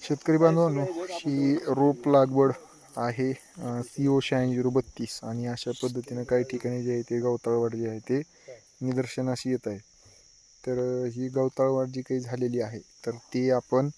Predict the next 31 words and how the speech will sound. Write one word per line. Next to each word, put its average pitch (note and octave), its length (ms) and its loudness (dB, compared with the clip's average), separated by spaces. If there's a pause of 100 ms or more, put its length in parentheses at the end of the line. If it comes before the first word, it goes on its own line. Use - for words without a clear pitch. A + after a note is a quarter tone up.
(600)
अ, A2 60 -10 (720)
व्यवस्थित A#2+ 540 -4
हे A#2+ 360 -2 (640)
क-, A#2 220 -6 (200)
काढून, B2 340 4 (300)
अ, G#2 320 -8
शेताच्या A#2+ 440 -6
बाहेर A#2+ 300 -2
नष्ट C3 300 -6
करणं B2 340 -6
गरजेचं A#2+ 400 -4
आहे. - 360 -18 (220)
अन्यथा A#2+ 420 -4
आता B2 180 0
काही B2 240 -2
ठिकाणी B2 400 -4
जे A#2+ 100 0
आहे A#2+ 200 -2
ते, B2 300 2
अ, A#2 380 -4
लोकरी B2 340 0
माव्याचा B2 400 0
प्रादुर्भाव A#2+ 500 2
होतोय, G#2 360 -4
काही A2+ 200 -2
ठिकाणी A#2 480 -4
पांढऱ्या B2+ 260 2
माशीचा B2 360 -2
प्रादुर्भाव A#2 420 2
होतो. G#2 340 -8 (520)
तर - 80 -2